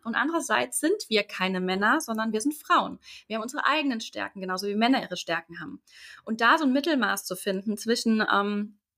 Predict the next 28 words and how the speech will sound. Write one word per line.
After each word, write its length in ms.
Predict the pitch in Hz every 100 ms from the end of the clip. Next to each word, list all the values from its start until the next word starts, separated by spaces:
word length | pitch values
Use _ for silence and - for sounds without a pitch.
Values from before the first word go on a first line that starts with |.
| _
unseren 440 | 254 320 320 269 240
eigenen 560 | - 240 262 247 226
Bedürfnissen 600 | 220 208 254 - 240 -
nachzugehen 800 | 202 196 - 214 190 190 208 302 -
und 180 | 226 226
trotzdem 440 | - 262 - 233 226
eine 320 | 202 202 202 - -
Gleichberechtigung 1000 | - 208 277 - 226 202 - 214 196 208
im 200 | 208 202
Sinne 260 | 190 202 202
von 380 | 202 196 196 196
gleiches 380 | 202 196 226 -
Gehalt, 500 | 190 190 214 240 -
ähm, 360 | 196 196 196 202 - - - - -
und, 500 | 208 208 202 196 -
ähm, 300 | 196 190 190
gleiche 440 | 185 196 196 202 -
Anerkennung 520 | 226 254 233 190 185
et 140 | 180
cetera, 380 | - - 180 180
das 200 | 180 185
ist, 220 | 262 -
glaube 260 | - 214 208
ich, 80 | 208
das, 200 | 214 220
was 160 | 226
es 80 | -
braucht. 440 | - 285 180 170